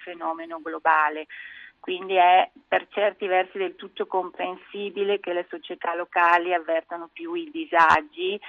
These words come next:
che la responsabilità storica di un, la responsabilità di, di un problema, appunto, che si sentono di dover un po' gestire da sole.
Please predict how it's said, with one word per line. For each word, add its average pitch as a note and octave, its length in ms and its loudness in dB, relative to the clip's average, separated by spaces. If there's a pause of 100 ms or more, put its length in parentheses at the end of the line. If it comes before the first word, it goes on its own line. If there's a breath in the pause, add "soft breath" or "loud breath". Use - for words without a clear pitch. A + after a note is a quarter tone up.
(380 loud breath)
che E3+ 220 2
la F3+ 120 6
responsabilità F3 1040 0 (120)
storica F#3 640 2
di E3 120 -10
un, D#3+ 260 -6
la E3 120 -2
responsabilità F3+ 1160 2
di, E3+ 220 -6
di E3 80 -10
un E3 100 -10
problema, E3+ 420 -4
appunto, E3+ 340 -10
che E3 320 -10
si F3 160 -14
sentono F3+ 480 -8
di F3 80 -20
dover D#3+ 260 -4
un F3 100 -10
po' D#3+ 160 -4
gestire D#3+ 540 -10
da D3 240 -6
sole. D#3+ 460 -2